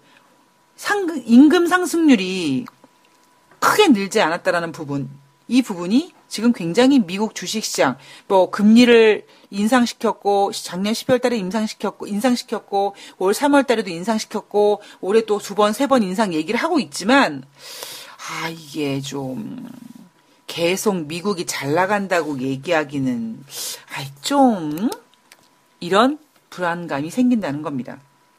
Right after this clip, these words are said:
게다가 신흥-, 신한금융투자증권에서 애매한 지표와 정책이 불편하다. 그 불편하다는 얘기는 지금 시장 상황을 불편하게 만든다는 거잖아요.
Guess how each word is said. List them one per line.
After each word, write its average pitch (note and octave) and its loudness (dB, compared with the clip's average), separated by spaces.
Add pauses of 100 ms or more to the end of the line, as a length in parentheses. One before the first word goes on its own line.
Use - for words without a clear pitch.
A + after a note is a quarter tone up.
(640)
게다가 D#3+ 0 (420)
신흥-, D#4 -2
신한금융투자증권에서 D4 0
애매한 A3+ 2
지표와 A3 0
정책이 G3+ -6
불편하다. E3 -4 (220)
그 B3 -4
불편하다는 A3+ 2
얘기는 F3+ -4
지금 F3+ -6
시장 D#4+ -2
상황을 B3 2
불편하게 C4 0
만든다는 E3+ -4
거잖아요. C#3 -4